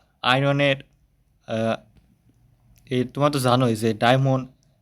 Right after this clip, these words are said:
ভাঙতে আয়রনের পিকেক্স লাগবে, সেটা আমি বানিয়ে আনি।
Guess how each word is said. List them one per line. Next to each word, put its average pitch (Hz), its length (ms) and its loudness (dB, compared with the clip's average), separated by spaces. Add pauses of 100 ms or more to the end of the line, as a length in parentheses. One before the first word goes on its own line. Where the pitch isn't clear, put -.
(120)
ভাঙতে 123 320 -4
আয়রনের 131 680 2 (600)
পিকেক্স 147 400 -2
লাগবে, 92 380 -8 (800)
সেটা 139 260 0
আমি 117 100 -2 (280)
বানিয়ে 127 340 2
আনি। 95 240 -8